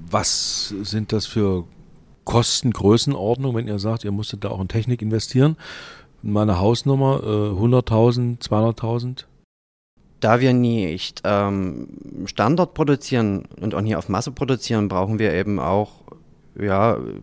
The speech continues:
Speaker 2: wie soll ich denn sagen, spezielle Hilfstechnik. Eine Filteranlage, die wir uns sozusagen höchst für uns,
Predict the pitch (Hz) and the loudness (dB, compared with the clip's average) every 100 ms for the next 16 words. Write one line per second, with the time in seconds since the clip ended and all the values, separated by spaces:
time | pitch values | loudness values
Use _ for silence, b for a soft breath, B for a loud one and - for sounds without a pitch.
0 | - - 101 98 104 104 98 113 113 - | -18 -14 -6 -2 0 2 4 4 2 -2
1 | 110 107 117 120 113 104 113 95 92 85 | 0 4 4 6 2 0 -2 -2 -2 -4
2 | - 95 95 117 110 110 104 107 104 101 | -8 -4 -2 0 2 2 4 4 2 0
3 | 95 87 98 - 101 104 101 104 101 107 | 0 0 -2 -6 0 2 4 2 0 -2
4 | - 95 98 | 0 0 0